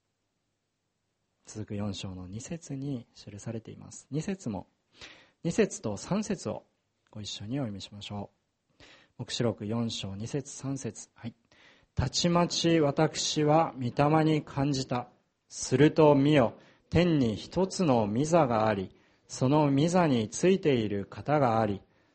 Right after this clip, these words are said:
その方は碧玉や赤瑪瑙のように見え、その御座の周りには緑玉のように見える虹があった。」はい。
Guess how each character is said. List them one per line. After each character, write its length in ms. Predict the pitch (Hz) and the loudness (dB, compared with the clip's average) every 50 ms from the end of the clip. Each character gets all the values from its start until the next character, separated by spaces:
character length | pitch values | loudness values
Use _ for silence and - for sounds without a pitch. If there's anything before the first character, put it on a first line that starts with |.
| _ _ | _ _
そ 240 | - - - - 113 | -18 -10 -6 -2 0
の 140 | 123 127 | 0 0
方 300 | 123 131 131 - 135 123 | 0 0 -2 0 0 0
は 260 | 113 110 107 117 131 131 - _ _ _ _ _ | 2 2 0 0 -2 -6 -12 _ _ _ _ _
碧 300 | - 127 127 - 156 156 | -4 -4 -2 -4 -4 2
玉 340 | 151 165 151 160 - 139 127 | 2 2 2 2 -2 -4 -2
や 280 | 123 123 135 139 - - _ _ | 2 2 0 0 0 -6 _ _
赤 280 | - 139 135 - 151 156 | -8 -8 -2 0 2 2
瑪 180 | 170 180 185 | 4 2 2
瑙 280 | 185 180 165 151 135 127 | 4 4 4 6 4 4
の 140 | 117 110 107 | 4 2 0
よ 280 | 107 117 131 147 143 | 2 2 2 4 4
う 40 | 123 | 2
に 140 | 110 107 104 | 0 -2 -4
見 160 | 98 101 110 | -6 -4 -4
え、 200 | 117 110 101 - - _ _ _ _ _ _ _ | -2 -4 -4 -8 -12 _ _ _ _ _ _ _
そ 220 | - - - 131 | -14 -8 -4 -2
の 200 | 131 156 160 160 | 0 2 2 2
御 180 | 156 156 165 190 | 2 0 0 0
座 180 | 185 202 196 | 0 0 2
の 200 | 165 131 113 104 | 2 2 2 0
周 380 | 98 92 92 92 95 101 110 123 | -2 -4 -8 -8 -6 -4 -2 -2
り 120 | 135 143 147 | -2 -2 -2
に 120 | 147 135 | -2 -2
は 260 | 113 113 117 127 135 - _ _ _ _ _ _ | 0 -2 -2 -4 -6 -10 _ _ _ _ _ _
緑 420 | - 117 120 - - - 156 170 165 | -6 -6 -6 -6 -2 -2 0 2 4
玉 340 | 180 180 175 180 - 185 | 4 2 2 2 -2 -4
の 200 | 180 180 180 180 | -2 0 0 2
よ 240 | 180 185 185 185 175 | 2 2 2 4 4
う 40 | 151 | 2
に 200 | 131 120 113 107 | 2 0 0 -2
見 140 | 104 101 107 | -4 -2 0
え 200 | 110 127 135 127 | 2 2 2 2
る 220 | 110 107 101 95 | 2 0 -2 -4
虹 420 | 92 90 92 95 92 98 117 135 135 | -6 -10 -10 -10 -10 -4 -2 -2 -2
が 280 | 139 147 147 143 - - | 0 -2 -4 -4 -6 -8
あ 80 | 127 | -10
っ 40 | 131 - _ _ | -12 -12 _ _
た。」 180 | - 104 - - _ _ _ _ _ _ _ _ _ - _ | -18 -18 -18 -20 _ _ _ _ _ _ _ _ _ -20 _
は 140 | - - | -20 -16
い。 120 | - 104 | -16 -16